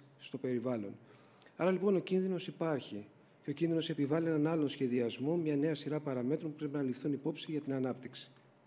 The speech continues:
Σε ό,τι αφορά στη βροχόπτωση, η Ηλία, για κάποιο λόγο που, ε, δεν μπορεί να εξηγηθεί αυτή τη στιγμή σε αυτό το πάνελ, αν όχι σε αυτή τη συνάντηση, γιατί παίρνει χρόνο,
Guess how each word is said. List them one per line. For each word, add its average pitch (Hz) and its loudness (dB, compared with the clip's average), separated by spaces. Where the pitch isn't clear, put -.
Σε - 2
ό,τι 220 6
αφορά 214 4
στη 208 -2
βροχόπτωση, 190 0
η 170 2
Ηλία, 175 6
για 175 4
κάποιο 175 0
λόγο 156 4
που, 160 -4
ε, 165 -4
δεν 156 0
μπορεί 131 -2
να 127 -2
εξηγηθεί 120 -4
αυτή 120 -6
τη 117 -6
στιγμή 123 -2
σε 127 -4
αυτό 120 -6
το 120 -2
πάνελ, 143 -2
αν 123 -4
όχι 127 -2
σε 123 -8
αυτή 120 -6
τη 117 -4
συνάντηση, 139 -6
γιατί 120 -8
παίρνει 117 0
χρόνο, 117 -4